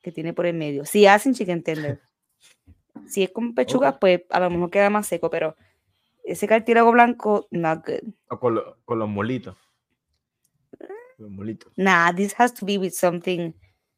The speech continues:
Speaker 1: este, ni cadera ni nada. Tiene que ser, yo creo que blanco.
Speaker 2: <laughs>
Speaker 1: It's,
Speaker 2: Ok.
Speaker 1: it's,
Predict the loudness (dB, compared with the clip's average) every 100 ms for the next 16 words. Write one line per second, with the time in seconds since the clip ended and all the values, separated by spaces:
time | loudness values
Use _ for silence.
0 | -20 -20 _ _ _ -10 -6 -6 _ -6
1 | -6 -4 -6 -2 0 2 0 0 -4 -8
2 | -10 -6 -6 -4 -4 -2 -2 -4 -6 -8
3 | -4 -2 -2 -4 -8 -10 _ _ _ _
4 | _ _ -20 -18 -16 -10 -8 -8 -12 -16